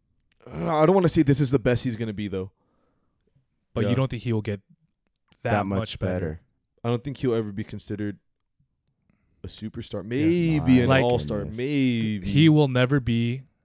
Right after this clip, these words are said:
Speaker 2: the best player on the Sixers?
Speaker 3: Oh, heck
Speaker 1: If,
Speaker 3: no.
Speaker 1: if
Speaker 2: I'm saying, like, if you're just staying with this squad.
Speaker 1: Oh, dang. Um, I was gonna say if Joel Embiid leaves, then yeah, he'll be the best player.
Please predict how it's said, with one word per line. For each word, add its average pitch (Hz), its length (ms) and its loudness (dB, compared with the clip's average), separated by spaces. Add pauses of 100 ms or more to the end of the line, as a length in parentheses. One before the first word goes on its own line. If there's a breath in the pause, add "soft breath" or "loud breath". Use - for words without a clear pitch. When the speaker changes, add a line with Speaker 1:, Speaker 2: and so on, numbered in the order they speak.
(120)
Speaker 2:
the 107 120 -4
best 104 300 -4
player 104 200 -4
on 98 120 -6
the 98 60 -12
Sixers? - 480 -16 (580)
Speaker 3:
Oh, 175 500 2
heck 185 480 -4
Speaker 1:
If, 185 60 0
Speaker 3:
no. 135 840 8
Speaker 1:
if 160 140 6
Speaker 2:
I'm 151 120 6
saying, 156 200 -2
like, 131 160 -4
if 120 280 -10
you're 127 80 -2
just - 180 -14
staying 135 260 -4
with 117 140 -6
this 117 160 -6
squad. 98 400 -10 (300)
Speaker 1:
Oh, 117 240 2
dang. 107 400 -4
Um, 110 380 -4 (340)
I 117 80 -2
was 120 80 -4
gonna 131 100 -4
say 120 160 -4
if 107 200 -2
Joel 120 300 -2
Embiid 120 260 -2
leaves, 135 420 -2
then - 200 2
yeah, 165 200 4
he'll 165 160 8
be 156 120 4
the 151 120 6
best 139 220 4
player. 131 280 0